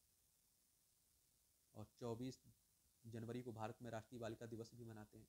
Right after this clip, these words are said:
इतिहास में पहली बार ऐसा हो रहा है कि रहा था कि एक महिला देश की प्रधानमंत्री बन रही थी, और अभी तक एक ही महिला प्रधानमंत्री रही है, अभी दूसरी महिला प्रधानमंत्री नहीं बनी है। तो इंदिरा गांधी,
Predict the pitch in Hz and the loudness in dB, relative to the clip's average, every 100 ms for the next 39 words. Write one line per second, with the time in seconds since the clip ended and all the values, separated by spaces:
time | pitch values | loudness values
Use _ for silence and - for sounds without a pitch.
0 | - 110 117 127 127 117 123 123 120 120 | -8 0 2 2 -2 0 4 4 4 2
1 | 117 131 131 113 110 104 - - - - | 0 4 4 4 -2 -6 -12 -20 -14 2
2 | 113 117 110 113 110 110 113 123 117 - | 4 4 2 0 0 0 2 2 2 -2
3 | 110 104 107 104 113 104 101 98 104 110 | -4 -2 0 -2 -2 -2 -2 -4 -6 -10
4 | - - 113 117 147 151 135 135 156 135 | -10 0 4 4 4 0 0 0 0 0
5 | 120 113 107 107 101 107 104 104 110 113 | 0 -2 -2 -4 -4 -2 -2 -2 -2 0
6 | 113 113 135 120 120 175 - - - - | 0 0 0 2 4 2 0 -16 -20 -20
7 | - - 113 117 117 123 117 131 117 98 | -18 2 4 6 4 4 6 6 4 2
8 | 110 - - 113 117 123 117 127 | -2 -4 -2 4 6 6 6 0